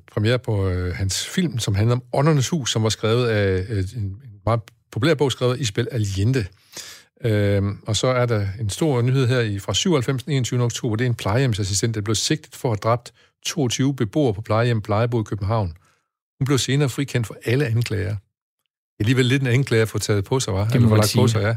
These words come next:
Speaker 2: Og, og få komme af med også.
Speaker 1: Og så komme af med, men
Speaker 2: Men der skal man jo bare være glad for, at vi har et retssystem. Vi kan jo ikke vide, hvad der virkelig er sket. Men,
Speaker 1: Nej.
Speaker 2: men, øh,
Speaker 1: Men det vil være, det vil,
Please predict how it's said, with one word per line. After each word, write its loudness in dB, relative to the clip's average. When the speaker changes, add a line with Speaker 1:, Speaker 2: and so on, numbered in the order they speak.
Speaker 2:
Og, 4
og 0
få -2
komme 2
af 4
med 0
også. -2
Speaker 1:
Og -4
så 2
komme -2
af 2
med, 2
men 0
Speaker 2:
Men 4
der 6
skal 4
man 6
jo 2
bare 4
være 2
glad 2
for, 2
at 2
vi 2
har 2
et -2
retssystem. 0
Vi -8
kan -2
jo 4
ikke 2
vide, 6
hvad 2
der 2
virkelig 0
er -4
sket. -2
Men, 0
Speaker 1:
Nej. 4
Speaker 2:
men, 2
øh, 0
Speaker 1:
Men 0
det 2
vil -4
være, 2
det 0
vil, 2